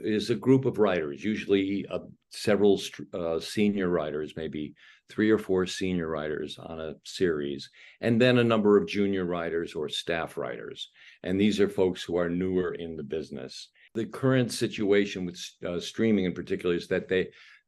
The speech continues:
studios are trying to keep the numbers down so that an undue amount of more work is thrown upon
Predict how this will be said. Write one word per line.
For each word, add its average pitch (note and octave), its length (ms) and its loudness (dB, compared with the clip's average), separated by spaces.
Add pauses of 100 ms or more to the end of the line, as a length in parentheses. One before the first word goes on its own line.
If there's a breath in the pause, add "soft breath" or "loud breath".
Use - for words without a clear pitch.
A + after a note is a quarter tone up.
(460)
studios A#2 640 6
are G2 60 2
trying G2 260 -2
to F#2 60 -4
keep F#2+ 340 -6
the F#2 100 0
numbers F2 800 -2
down C#2 540 -10 (800)
so F#2+ 420 2
that F2+ 420 0
an G2 260 -6
undue A2+ 420 4
amount F#2+ 440 0
of F2 160 -4
more F2+ 280 2
work F2 500 0
is D#2+ 300 -8 (120)
thrown F#2+ 300 -2
upon E2 500 -8